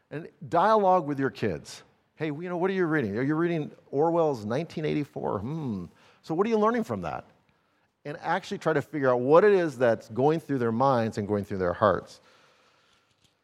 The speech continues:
Okay. Uh, the next one is Sardis. And if you look at Sardis, it's, again, it's, eh, Jesus is going through this church and he highlights that the Holy Spirit, if we look at, uh,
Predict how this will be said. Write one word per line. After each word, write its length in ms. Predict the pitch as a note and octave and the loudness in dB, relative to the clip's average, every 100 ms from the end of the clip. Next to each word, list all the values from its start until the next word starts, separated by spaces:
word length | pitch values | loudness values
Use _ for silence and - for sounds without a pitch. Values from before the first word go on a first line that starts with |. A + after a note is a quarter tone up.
| _ _ _ _ | _ _ _ _
Okay. 480 | G3 F3+ F3+ C#3+ A2 F#2 - _ _ _ _ _ _ | -12 -6 0 0 -2 -8 -20 _ _ _ _ _ _
Uh, 80 | C#3+ | -8
the 100 | C#3+ | -2
next 200 | F3+ A3+ | 0 0
one 140 | A#3+ G#3 | 0 0
is 80 | |
Sardis. 760 | - - E3+ F3+ G#2+ - - - _ - - _ _ _ _ _ - | 0 6 8 8 4 -4 -16 -20 _ -20 -20 _ _ _ _ _ -16
And 100 | C3+ | -14
if 100 | B2 | -6
you 80 | D#3 | -4
look 160 | F#3+ | -2
at 100 | G3 | -4
Sardis, 460 | - D#3+ C#3+ F3+ - | 2 6 6 4 0
it's, 240 | C#3 - | -4 -2
again, 300 | C#3+ C#3+ D3 | 2 8 8
it's, 200 | D#3 - | 8 2
eh, 680 | D2+ - - - - - F2+ D#3 | -4 -6 -8 -14 -18 -16 -12 2
Jesus 440 | - E3+ F3 D3 | 8 10 10 6
is 300 | D3+ C3+ G#2+ | 6 6 2
going 380 | A2+ B2 C#3 D3+ | -6 2 6 8
through 160 | D3+ C#3 | 6 4
this 120 | B2 | 4
church 380 | - D3+ F3 D#3 | 6 6 6 2
and 140 | C3 | 2
he 280 | A#2+ B2+ A#2+ - - - _ _ _ _ _ | 4 2 0 -8 -20 -20 _ _ _ _ _
highlights 480 | - E3 E3+ D#3+ - | 2 4 4 2 -2
that 180 | C3 B2 | -6 -2
the 100 | B2 | 2
Holy 300 | D#3 F3 D#3+ | 6 6 6
Spirit, 520 | - - D3+ F#3+ G3+ - | 2 6 8 8 4 -4
if 200 | - B2 | -10 -8
we 100 | B2+ | 0
look 220 | C3 D#3 D3 | 4 4 6
at, 140 | B2+ | 6
uh, 500 | A#2 A2+ A2 A2+ A2 | 8 6 4 2 0